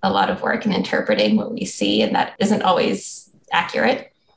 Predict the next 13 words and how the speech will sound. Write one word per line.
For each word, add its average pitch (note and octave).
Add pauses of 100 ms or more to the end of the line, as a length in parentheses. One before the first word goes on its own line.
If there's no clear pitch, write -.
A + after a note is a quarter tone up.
(180)
So -
we F3+
can -
occasionally F3+
misperceive F#3
things. C4
The G#3+
whole G#3+
idea F#3+
that F#3
you G3
could F#3+
actually G3+